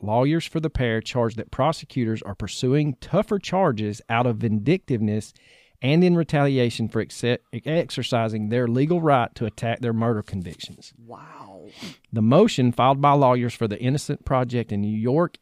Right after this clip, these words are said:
Speaker 1: and the Kentucky Innocence Project and the Exoneration Project in S-, Chicago asked the new indictment be dismissed on the grounds of vindictiveness. To punish a person because he has done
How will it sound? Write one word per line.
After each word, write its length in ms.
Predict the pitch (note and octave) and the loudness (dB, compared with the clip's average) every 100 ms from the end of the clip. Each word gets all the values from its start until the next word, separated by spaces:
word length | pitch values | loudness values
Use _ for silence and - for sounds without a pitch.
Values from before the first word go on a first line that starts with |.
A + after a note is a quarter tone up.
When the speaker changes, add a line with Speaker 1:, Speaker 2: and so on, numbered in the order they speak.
| _ | _
Speaker 1:
and 320 | A#2+ C#3 D3+ | 0 2 2
the 40 | C#3 | 0
Kentucky 460 | B2+ - F#3 - | -4 -2 -2 -2
Innocence 440 | C3+ A2+ A2 A2+ - | -4 -4 -6 -8 -6
Project 580 | A2 G#2 G#2 G#2 - - - | -4 -2 -2 -6 -6 -14 -10
and 400 | A2 E3 G#3+ G3 | -2 2 4 4
the 60 | |
Exoneration 640 | C#3+ C3 C3 B2 B2+ C3+ A#2+ | 2 2 2 2 2 0 -2
Project 440 | - A2+ A2 - | 0 0 0 -6
in 100 | A2+ | -6
S-, 160 | G2 - _ | -6 -10 _
Chicago 680 | - A2 - D#3 E3+ A#2 G#2+ | -10 -10 -2 0 0 0 -2
asked 280 | - A#2 - | -2 -4 -4
the 80 | G#2+ | -4
new 260 | G2+ A#2+ D#3+ | 0 2 2
indictment 580 | D#3+ B2 A#2+ A#2+ A2 | 2 0 0 -6 -4
be 180 | A2 C3 | 0 0
dismissed 640 | D3 D3 - B2 A#2 - _ | 0 -2 0 0 0 -4 _
on 220 | A2 A#2+ B2+ | -4 0 0
the 60 | |
grounds 340 | B2 A#2 A2+ G#2+ | 0 -2 -2 -4
of 120 | G#2+ | -4
vindictiveness. 840 | A2 A2 A2+ - F#2 D#2+ - - _ _ _ _ - - _ _ _ _ - _ _ _ _ _ _ | -4 -2 -4 -6 -12 -12 -16 -20 _ _ _ _ -20 -20 _ _ _ _ -20 _ _ _ _ _ _
To 120 | D3 | -4
punish 360 | C3+ C#3+ F#3+ A3 | -2 0 0 -2
a 60 | |
person 340 | G#3+ F#3 D#3+ C#3+ | -2 -2 0 -2
because 300 | B2+ C#3 B2+ | 2 0 2
he 140 | C#3 | 0
has 280 | A#2+ A2+ G2+ F2+ - | 2 0 -4 -12 -14
done 380 | B2 C3+ C3+ B2 | -2 0 2 0